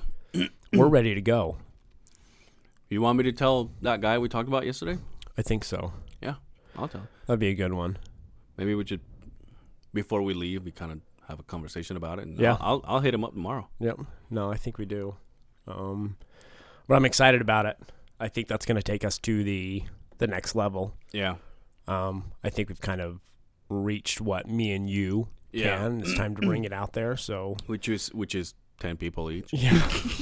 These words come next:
Speaker 1: right. <clears throat> I thought we were more popular than we really are.
Speaker 2: Yeah, no
Speaker 1: But
Speaker 2: shit up.
Speaker 1: Yeah.
Speaker 2: A lot of people. But isn't that the same though? 'Cause, like, I have a, I have a cousin in Mexico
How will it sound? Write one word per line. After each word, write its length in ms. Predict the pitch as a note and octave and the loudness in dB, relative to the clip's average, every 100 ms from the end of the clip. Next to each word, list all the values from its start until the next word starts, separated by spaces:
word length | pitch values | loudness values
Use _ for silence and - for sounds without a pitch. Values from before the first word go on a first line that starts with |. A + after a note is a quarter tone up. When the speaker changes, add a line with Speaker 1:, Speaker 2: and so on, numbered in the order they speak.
| A3+ | 2
Speaker 1:
right. 340 | - G#3 - F#4+ - F4 - | 6 6 6 2 4 0 0
<clears throat> 720 | - E4+ - C4 A3 F#3 C4 - | -2 -2 4 4 4 0 -4 2
I 100 | F3+ | 2
thought 240 | F3+ D#3 | 6 6
we 140 | C#3 C#3 | 8 6
were 160 | B2 | 6
more 200 | B2 A#2+ A2+ | 6 4 6
popular 480 | B2 A#2+ A#2+ G#2+ G#2+ | 6 6 4 0 2
than 120 | A2 | 2
we 120 | G#2+ | 0
really 280 | G#2+ A2 G2 | -2 -4 -2
are. 160 | G#2 D3 | 0 4
Speaker 2:
Yeah, 140 | C3 | 6
no 120 | C3+ | 6
Speaker 1:
But 80 | C3+ | 4
Speaker 2:
shit 240 | C3+ C3+ A#2 | 4 2 4
up. 240 | G2+ - - | 2 -2 -12
Speaker 1:
Yeah. 280 | F2+ - | -12 -2
Speaker 2:
A 40 | G2+ | 2
lot 120 | A#2 | 4
of 80 | B2 | 4
people. 180 | B2 - - - | 2 -2 -10 0
But 100 | G3+ | 4
isn't 200 | A#3 C#4+ | 4 6
that 140 | B3 | 6
the 100 | E3+ | 6
same 240 | C3+ C3 C3+ | 6 6 8
though? 220 | C#3 E3 - - - - - - | 6 2 -2 -20 -20 -20 -16 2
'Cause, 160 | E3 D#3 | 6 10
like, 180 | D3+ - | 8 10
I 100 | D#3 | 6
have 160 | A3 F3+ | 8 4
a, 80 | - | 4
I 80 | B2+ | 4
have 160 | E3+ F3 | 4 4
a 40 | |
cousin 340 | - C#3+ C#3 | 2 0 2
in 100 | A2+ G2+ | 2 2
Mexico 500 | G2 - D2 D2 | -2 -6 -8 -8